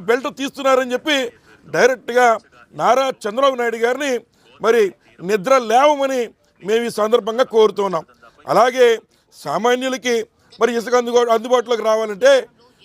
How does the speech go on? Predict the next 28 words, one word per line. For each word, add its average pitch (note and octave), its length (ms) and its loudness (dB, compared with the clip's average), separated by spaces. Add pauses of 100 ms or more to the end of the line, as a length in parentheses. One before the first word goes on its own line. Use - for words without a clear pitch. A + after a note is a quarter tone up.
(100)
మరి A3 160 -2
ఇక్కడ A3+ 160 -6
ఉన్నటువంటి A#3 460 -2
సామాన్యులందరికీ A3 640 -2
కూడా G#3+ 140 0
ఇసుక G#3 160 -8
అందుబాటులోకి G3+ 440 -4
రావాలంటే F#3+ 380 2 (720)
వారు A#3+ 180 2 (100)
వెళ్ళి B3 240 -4
డైరెక్ట్గా A#3+ 400 0 (540)
ర్యాంపుల A3 340 0
నుంచి A#3 160 -8
తెచ్చుకోవచ్చు A3 400 -2
అన్నారు, G#3+ 260 -4
మాకు G#3 200 -2
అభ్యంతరం G3+ 400 -8
లేదు. F3+ 120 0 (480)
ర్యాంపు A3+ 320 0
నుంచి A3+ 200 -12
తెచ్చుకునే A3 420 -6
చోట A#3 200 2 (640)
ఈ G3+ 140 -12
రోజున B3+ 240 2 (640)
ఎవరైతే B3 360 4 (120)
జొన్నాడ A#3+ 320 0
గ్రామంలో A3+ 440 0
పాపం A3+ 180 -2